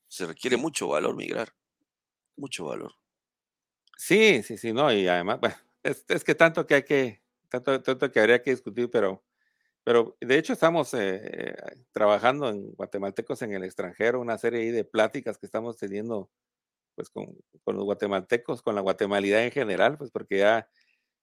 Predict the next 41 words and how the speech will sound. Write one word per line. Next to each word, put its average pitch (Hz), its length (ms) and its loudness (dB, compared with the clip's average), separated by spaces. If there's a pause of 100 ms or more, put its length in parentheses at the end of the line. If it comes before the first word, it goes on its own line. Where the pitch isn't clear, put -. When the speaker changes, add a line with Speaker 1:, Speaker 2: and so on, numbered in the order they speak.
Speaker 2:
ya 127 140 10
habría 135 240 8
que 156 100 2
tomar 147 280 6
en 139 100 4
cuenta 151 260 2
que 120 80 -4
está 131 180 2
la 131 100 8
guatemalidad 107 720 4
que 104 120 2
habita 113 340 2
Guatemala 117 840 2
y 98 200 -10
está 104 220 -2
la 107 120 2
que - 100 -12
está 98 140 -10
afuera, - 240 -8
que 98 260 -8 (120)
los - 500 -14 (160)
guatemaltecos 101 500 -8
que 131 100 -6
vivimos 123 260 -6
en 123 80 -8
el 110 80 -10
extranjero 127 600 -6 (680)
paramos 110 320 0
siendo 120 160 -4
más 123 160 -2
o 123 40 -6
menos 123 220 -4
el 101 120 -2
veinte 123 320 0
por - 140 -4
ciento 110 260 -6
de 104 80 0
la 92 120 -4
población 92 420 -6
total 107 360 0
de, 98 260 -4